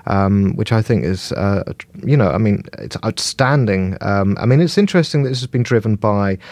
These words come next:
uh, workers largely in the, uh, higher education sector, largely not those who are well integrated into the higher education sector.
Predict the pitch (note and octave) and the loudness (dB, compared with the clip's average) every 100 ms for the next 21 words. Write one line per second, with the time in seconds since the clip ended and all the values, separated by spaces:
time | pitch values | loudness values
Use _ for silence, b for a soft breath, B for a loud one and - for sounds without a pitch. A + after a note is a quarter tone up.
0 | B B - G#2 G2+ B2 D3 D3+ B2+ C3+ | B B -2 0 2 2 2 0 -4 -2
1 | D#3 - D#3+ C#3 B2 A#2 A2+ A2 G#2+ G#2 | -2 0 0 2 2 2 2 2 0 -2
2 | G2+ A#2 G#2+ G2 - F#2 F#2+ - C#2 - | 0 2 2 0 -4 -4 -4 -6 -8 -6
3 | F#2+ G#2+ B B - A#2 D3 E3+ - C3+ | -6 -6 B B 2 2 4 0 0 2
4 | A#2+ B2 C#3+ D3+ - G#2+ G2+ A2 G2+ G2 | 4 4 2 0 0 0 0 0 0 2
5 | G#2 G2+ G#2+ - G2+ F#2 F2+ F2 - - | 2 0 -2 -4 -4 -2 -4 -6 -8 -8
6 | F#2 - - - - - - - B1 - | -6 -6 -8 -10 -10 -8 -10 -8 -10 -8
7 | - - - | -10 -8 -10